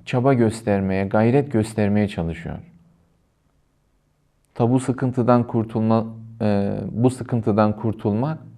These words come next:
ve refaha erişmek adına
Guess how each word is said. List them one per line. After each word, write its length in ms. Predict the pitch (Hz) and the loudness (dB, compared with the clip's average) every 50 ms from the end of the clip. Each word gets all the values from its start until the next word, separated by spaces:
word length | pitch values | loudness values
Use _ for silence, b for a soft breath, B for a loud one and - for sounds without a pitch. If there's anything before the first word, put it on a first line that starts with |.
| b b b b b b b b b b b b b _ _ _ _ _ - | b b b b b b b b b b b b b _ _ _ _ _ 0
ve 200 | 107 123 123 113 | 2 2 4 4
refaha 500 | 110 117 113 117 127 123 123 139 131 87 | 4 2 2 2 2 2 4 4 2 2
erişmek 480 | 107 110 113 113 113 - 131 135 127 - | 2 2 2 0 0 -2 -2 -2 0 0
adına 420 | 110 98 101 104 120 139 156 160 | -2 0 0 0 -2 -2 -2 -4